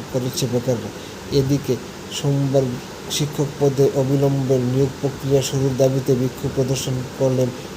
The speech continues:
ডিএলএড, বিএড ডিগ্রিধারী বেকাররা। তাদের অভিযোগ, প্রায় সাড়ে তিন বছর ধরে রাজ্য সরকারি স্কুলে শিক্ষক শিক্ষিকা পদে নিয়োগ নেই, অথচ রাজ্য শিক্ষা দপ্তরে প্রায় আট হাজার শূন্য পদ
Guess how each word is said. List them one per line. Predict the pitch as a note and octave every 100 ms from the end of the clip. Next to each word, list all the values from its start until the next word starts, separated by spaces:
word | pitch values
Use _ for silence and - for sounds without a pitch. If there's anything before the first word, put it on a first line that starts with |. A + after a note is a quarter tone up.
| -
ডিএলএড, | C3 C#3 C3 C3 - - - - A#2+
বিএড | C3+ C3+ C3+ C3 - - - C3 B2
ডিগ্রিধারী | C3 B2 C3 C3+ C3
বেকাররা। | B2+ C3+ A#2+ G#2 - - - - -
তাদের | C#3+ D3+ C#3
অভিযোগ, | C3+ C3+ C3 C3 - -
প্রায় | C#3+ C3+ B2+ - - - -
সাড়ে | D3 C#3+ C#3
তিন | D3 C#3
বছর | C3 B2+ C#3 B2+
ধরে | B2+ C3 B2+
রাজ্য | B2+ A#2+ - C3+
সরকারি | C3 B2 A#2+ C3 A#2+ A#2+ - - - -
স্কুলে | - C#3 B2+ A#2 - -
শিক্ষক | D3 - C#3+ -
শিক্ষিকা | C3 - C3+ C3+ B2+
পদে | C3+ B2+ B2
নিয়োগ | B2+ B2 A#2
নেই, | G2+ - - - B2+
অথচ | B2+ C#3+ D3 C3+
রাজ্য | C3 B2 A#2+ C3 -
শিক্ষা | C3+ - - B2
দপ্তরে | C3 A#2+ C3 B2+ A#2+
প্রায় | C3 B2 A#2+
আট | B2+ C3
হাজার | C3 C3 B2 - - -
শূন্য | - C#3 C3+ C3+
পদ | B2+